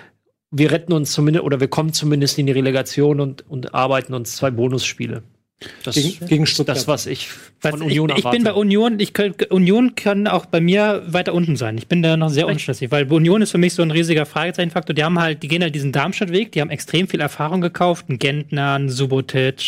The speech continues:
Speaker 3: halt wirklich Spieler, gestandene Bundesligaspieler, die sich entweder, Ucha hast du ja auch schon genannt, entweder
Speaker 2: Ja.
Speaker 3: beweisen sich diese Spieler nochmal, sagen so, jetzt, wir zeigen, wir zeigen euch nochmal, dass wir nicht zu den alten Eisen gehören. Stichwort Sandro Wagner.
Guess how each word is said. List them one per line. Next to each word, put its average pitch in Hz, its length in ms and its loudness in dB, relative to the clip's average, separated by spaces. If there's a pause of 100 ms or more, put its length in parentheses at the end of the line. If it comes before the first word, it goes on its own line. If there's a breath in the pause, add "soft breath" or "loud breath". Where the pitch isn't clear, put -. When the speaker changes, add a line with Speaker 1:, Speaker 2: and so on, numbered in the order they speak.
Speaker 3:
halt 131 240 0
wirklich 135 580 -4
Spieler, 147 440 0
gestandene 156 400 -2
Bundesligaspieler, 151 680 0
die 143 120 -2
sich 143 220 -4 (220)
entweder, 240 580 2 (300)
Ucha 170 240 0
hast 156 140 -4
du - 40 -4
ja 151 60 -2
auch - 60 -16
schon - 80 -6
genannt, 175 180 -2 (320 soft breath)
entweder 180 460 0
Speaker 2:
Ja. 135 120 -10
Speaker 3:
beweisen 151 380 0
sich 208 80 -4
diese 214 160 0
Spieler 208 220 0
nochmal, 208 420 0
sagen 147 240 0
so, 143 160 -2
jetzt, 160 400 -2
wir 156 160 -4
zeigen, 190 240 -2
wir 156 80 -2
zeigen 180 220 0
euch 151 60 -4
nochmal, 151 180 -2
dass 143 100 -6
wir 156 60 -2
nicht 190 140 0
zu - 60 -2
den 151 60 -4
alten 131 200 -4
Eisen 135 260 -2
gehören. 165 260 0 (220)
Stichwort - 420 -8
Sandro 127 300 -4
Wagner. 135 420 -2